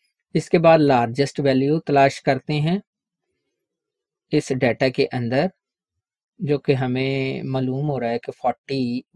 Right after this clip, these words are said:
वन है, तो फ़ोर्टी वन लिखते हैं।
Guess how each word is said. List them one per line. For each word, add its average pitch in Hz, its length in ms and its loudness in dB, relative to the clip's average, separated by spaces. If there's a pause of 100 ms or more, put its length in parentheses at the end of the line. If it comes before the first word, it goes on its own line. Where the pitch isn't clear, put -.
(100)
वन 123 260 -2
है, - 160 -18 (840)
तो 123 80 -10
फ़ोर्टी 123 400 -2
वन 98 220 -4
लिखते - 340 -18
हैं। 87 140 -20